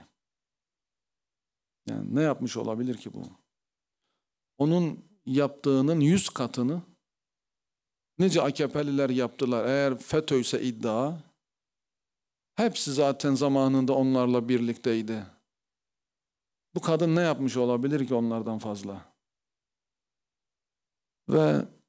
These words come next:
kadın hapse attıkları, ölmek üzere olan, kanser olan bir kadını hapse attıkları yetmiyor.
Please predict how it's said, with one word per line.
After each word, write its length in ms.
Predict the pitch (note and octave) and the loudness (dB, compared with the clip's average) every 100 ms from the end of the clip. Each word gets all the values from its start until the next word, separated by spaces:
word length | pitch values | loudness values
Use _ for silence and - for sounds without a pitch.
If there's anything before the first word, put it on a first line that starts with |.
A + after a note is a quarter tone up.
| _ _ _ _ _ | _ _ _ _ _
kadın 280 | D3+ D#3+ F#3 | -2 2 2
hapse 300 | F3 D3+ F#3+ | 2 0 0
attıkları, 760 | F3+ F#3 - C#3 B2+ B2+ C#3+ - | 0 -2 -4 0 0 0 -4 -6
ölmek 340 | C#3 D3+ E3+ D3+ | -4 -2 -2 -2
üzere 260 | C#3 C#3+ | 0 2
olan, 320 | D3+ C#3 B2+ | 2 2 0
kanser 360 | C3 C#3 C3 E3 | -2 -2 -2 0
olan 280 | D#3 C3+ B2+ | 0 0 -2
bir 80 | B2 | -6
kadını 340 | A#2 G#2+ G#2+ | -8 -8 -8
hapse 300 | A2+ B2+ E3+ | -8 -8 -6
attıkları 520 | C3+ - B2 A#2+ A2 | -6 -8 -8 -6 -4
yetmiyor. 600 | A2+ D#3 - A2+ A#2+ - | -2 -2 -2 -4 -4 -8